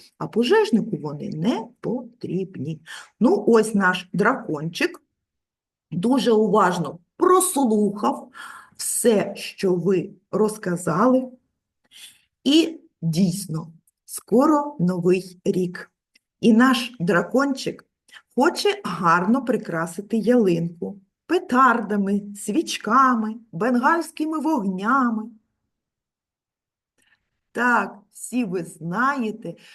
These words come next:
що треба дотримуватися правил пожежної безпеки під час новорічних свят. Давайте нашому дракончику трошки про це розкажемо.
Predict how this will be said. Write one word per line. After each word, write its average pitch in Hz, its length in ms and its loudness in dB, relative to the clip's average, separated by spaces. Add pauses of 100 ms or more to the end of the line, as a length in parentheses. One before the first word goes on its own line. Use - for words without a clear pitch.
(140)
що - 400 -10
треба 185 560 -4
дотримуватися 180 1400 -2
правил 175 600 2
пожежної 170 720 -4
безпеки 202 800 -2 (180)
під 180 340 -8
час 240 440 2
новорічних 180 1000 -4
свят. 190 580 -2 (480)
Давайте 214 540 2
нашому 196 540 -2
дракончику 180 840 -6 (220)
трошки 269 680 0
про 190 180 -6
це 285 480 -2
розкажемо. 220 880 0